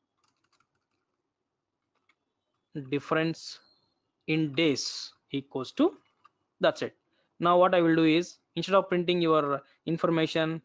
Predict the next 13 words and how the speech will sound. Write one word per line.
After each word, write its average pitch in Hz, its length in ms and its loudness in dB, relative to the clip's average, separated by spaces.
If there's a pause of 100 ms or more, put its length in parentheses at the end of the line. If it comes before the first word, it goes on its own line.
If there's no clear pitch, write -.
with 156 260 -4
entire, 165 460 2
with 160 160 -2
entire 160 280 0
syntax, 156 540 -4
I 180 160 0
already 196 240 4
created, 180 540 2
I 156 100 2
already 170 220 2
stored 202 360 0
your 180 140 6
information 156 720 -2